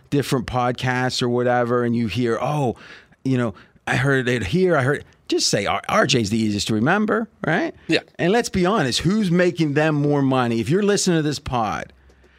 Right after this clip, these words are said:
Speaker 1: if I decide, you know, our audience, they really got into DraftKings and made an effort, I'm gonna do a f-, an extra pod this week, all right? And let's say some other show does an extra pod.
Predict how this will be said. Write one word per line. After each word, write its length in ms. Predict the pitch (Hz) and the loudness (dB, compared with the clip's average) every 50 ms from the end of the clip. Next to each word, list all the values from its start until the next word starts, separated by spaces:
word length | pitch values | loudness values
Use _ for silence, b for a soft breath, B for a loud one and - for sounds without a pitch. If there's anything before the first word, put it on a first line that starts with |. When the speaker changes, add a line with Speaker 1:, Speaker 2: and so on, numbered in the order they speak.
| b | b
Speaker 1:
if 160 | b - 127 180 | b -2 0 2
I 140 | 175 175 | 2 2
decide, 320 | 175 165 - - 170 151 147 | 2 2 0 0 0 -2 -2
you 100 | 139 160 | -2 0
know, 280 | 185 185 196 196 170 - - | 2 2 2 2 0 -2 -4
our 320 | - 147 160 160 160 151 127 B B B B B B B B B B B | -4 -2 0 0 0 0 -2 B B B B B B B B B B B
audience, 640 | 151 165 180 180 180 180 180 175 165 - - - - | 0 0 2 2 2 2 2 0 0 -2 -4 -6 -4
they 240 | - 156 165 170 165 | -2 -2 0 0 0
really 460 | 160 156 190 214 240 240 226 214 196 | 0 0 -2 0 0 0 2 0 0
got 360 | 151 127 - 208 180 185 196 | -2 -2 0 0 2 2 2
into 180 | 190 185 175 160 | 2 0 0 0
DraftKings 600 | 131 175 165 165 170 - - - 156 147 127 113 | 0 0 2 2 0 0 0 0 0 0 0 0
and 100 | 135 139 | 0 0
made 140 | 147 147 143 | 0 0 0
an 100 | 143 143 | 0 2
effort, 560 | 143 143 135 107 110 123 117 92 71 - - - _ _ _ _ _ _ _ _ _ _ _ _ _ _ _ - | 2 0 0 -2 -2 -4 -4 -4 -6 -10 -14 -20 _ _ _ _ _ _ _ _ _ _ _ _ _ _ _ -6
I'm 120 | - 170 208 | -2 0 2
gonna 160 | 214 170 151 | 2 2 2
do 180 | 123 151 147 | 2 0 0
a 40 | 143 | 0
f-, 200 | 135 - - - | -2 -4 -6 -4
an 160 | - 147 156 - - | -2 -2 -2 0 -2
extra 280 | 160 160 - - 165 127 | -2 -2 -2 -4 -4 -4
pod 340 | - 147 165 160 156 147 | -4 -4 -2 -2 -2 -2
this 200 | 117 120 107 - | -2 -2 -4 -4
week, 440 | 110 107 104 87 - - - - - b b b b b b b b b b | -4 -4 -4 -4 -4 -8 -12 -18 -20 b b b b b b b b b b
all 80 | - 117 | -2 -2
right? 160 | 131 147 - - | -2 -2 -2 -2
And 100 | 143 160 | 0 0
let's 160 | 180 180 - | 0 0 0
say 100 | - 175 | 0 0
some 220 | 156 - 175 156 | 0 0 0 2
other 240 | 156 156 143 156 151 | 2 2 2 0 0
show 340 | - - - - 143 135 131 | 2 2 2 2 2 2 0
does 240 | 120 107 131 123 113 | 0 0 0 0 0
an 80 | 127 127 | 0 0
extra 300 | 123 113 - - 113 107 | 0 -2 -2 -2 -4 -4
pod. 440 | 90 - 110 104 90 67 50 50 | -4 -4 -4 -2 -2 -4 -6 -8